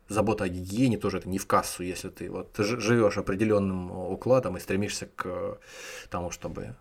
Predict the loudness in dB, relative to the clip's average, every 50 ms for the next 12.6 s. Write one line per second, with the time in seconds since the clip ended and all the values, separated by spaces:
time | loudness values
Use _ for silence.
0 | _ _ _ -2 0 0 0 0 -2 -4 -4 -2 -2 -2 -2 -4 -4 -8 -8 -6
1 | -4 -4 -2 -2 -2 0 2 2 4 4 6 6 6 6 4 4 4 4 4 6
2 | 6 4 2 2 2 4 4 6 6 4 2 0 -4 -16 -8 -2 0 2 2 4
3 | 4 4 4 4 2 2 0 -2 -2 0 2 4 6 8 8 8 8 6 4 4
4 | 2 2 2 0 0 2 4 6 8 8 8 8 6 6 4 4 4 4 4 4
5 | 2 2 2 2 2 2 0 -4 -6 -6 -6 -4 0 2 2 2 2 -2 -4 -6
6 | 2 4 6 6 6 4 2 0 2 2 2 0 0 -2 -2 -2 -2 -4 -4 -4
7 | -2 -2 -2 0 2 4 4 2 2 -2 -2 0 2 2 2 2 0 -2 -4 -4
8 | -2 -2 0 0 2 0 0 0 -2 -4 -4 -2 0 0 0 0 -2 -4 -2 -4
9 | -4 -4 -6 -8 -10 -12 -12 -12 -12 -10 -8 -6 -6 -4 -4 -2 -2 -2 -2 -4
10 | -4 -6 -6 -6 -6 -6 -6 -6 -6 -6 -8 -8 -8 -8 -10 -8 -6 -4 -4 -4
11 | -4 -6 -8 -10 -8 -6 -4 -4 -4 -6 -8 -10 -10 -10 -10 -10 -10 -10 -8 -6
12 | -4 -2 0 0 0 0 -2 -4 -4 -6 -6 -6